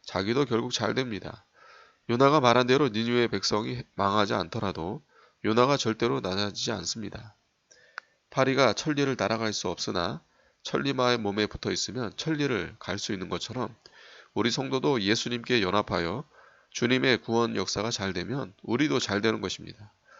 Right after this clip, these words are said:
이것이 낮아져도 높아지는 법입니다. 원 물체의 자리가 높아지면 부속물은 저절로 그 자리가 높아지는 것과 같습니다.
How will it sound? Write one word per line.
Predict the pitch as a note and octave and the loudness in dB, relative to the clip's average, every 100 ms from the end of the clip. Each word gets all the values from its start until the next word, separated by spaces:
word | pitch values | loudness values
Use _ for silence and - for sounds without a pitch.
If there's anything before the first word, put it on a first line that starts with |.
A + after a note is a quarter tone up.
| - - _ | -20 -20 _
이것이 | A#2 A#2+ B2+ - | 2 4 4 2
낮아져도 | A#2+ G2 G#2+ G#2+ A2 C#3 D3 | 2 2 2 2 0 0 0
높아지는 | G#2 C3 A2+ A#2 A#2 | 0 0 -2 -2 -2
법입니다. | F2+ - D#2 D2+ F#2+ F#2+ _ _ _ _ - - _ | -4 -6 -14 -12 -14 -16 _ _ _ _ -18 -18 _
원 | G2 A2+ A#2 | 0 2 2
물체의 | G2+ A2 - G#2+ G#2+ | -2 -2 0 2 2
자리가 | G2+ F#2+ G2+ F#2 | 0 -2 0 0
높아지면 | F#2+ - G2 E2+ E2+ A2+ F3 _ _ _ - | -2 -2 -2 -2 -4 -6 -8 _ _ _ -8
부속물은 | A2+ C3 B2 C#3 | 0 2 2 0
저절로 | C#3 G#2 A#2+ A#2+ C3+ F2 | 0 0 0 2 0 -2
그 | - | -6
자리가 | G#2+ G#2+ G2+ A2 | -2 0 2 0
높아지는 | F#2 F2+ G#2 G#2+ G2+ | -2 -2 -2 -4 -6
것과 | F#2 E2 D#2+ | -8 -8 -8
같습니다. | D#2 - G2 - - | -4 -6 -6 -18 -20